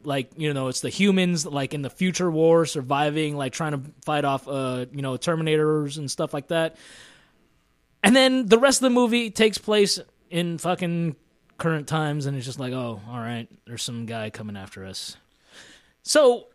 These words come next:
one, my, you know, when I was younger, watching, like, Terminator, Terminator two, and all that stuff, is like, "Dude, I, I wanna see more of that future war stuff." And, like,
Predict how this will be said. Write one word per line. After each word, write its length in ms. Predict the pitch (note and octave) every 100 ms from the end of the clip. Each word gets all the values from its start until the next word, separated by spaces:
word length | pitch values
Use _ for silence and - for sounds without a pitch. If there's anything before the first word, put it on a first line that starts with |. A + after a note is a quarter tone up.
| _ _
one, 260 | G#3+ G#3 C4+
my, 320 | B3+ C4 A#3+ F3+ _ E3+ F3+ _ _ _ -
you 120 | G#3+
know, 140 | G#3+ G3
when 220 | F#3 G3+
I 60 |
was 160 | G#3+ E3+
younger, 360 | G#3 A3+ G3+ F3+
watching, 640 | D#3+ F3+ F#3+ F#3 F3 E3+
like, 180 | D3 C3+
Terminator, 640 | F3 F3+ E3+ D#3 D#3+ D#3+
Terminator 440 | D3 D3 C3 C3 B2+
two, 440 | - F3 E3 D#3+
and 80 | D#3+
all 140 | D3+
that 140 | D3+ D3
stuff, 280 | - C#3+ C#3+
is 140 | C3+
like, 220 | C#3 C3 - _ _ -
"Dude, 200 | G3 F3
I, 180 | - D#3 D3 C#3+ -
I 80 | C3+
wanna 220 | F3+ -
see 180 | - D#3+
more 180 | D#3
of 40 | C#3+
that 180 | B2 -
future 300 | F#3 - D3+
war 240 | B2 A2+
stuff." 440 | - B2 A2 G2+ _
And, 220 | C#3+ D#3 D#3+
like, 300 | D#3 C#3+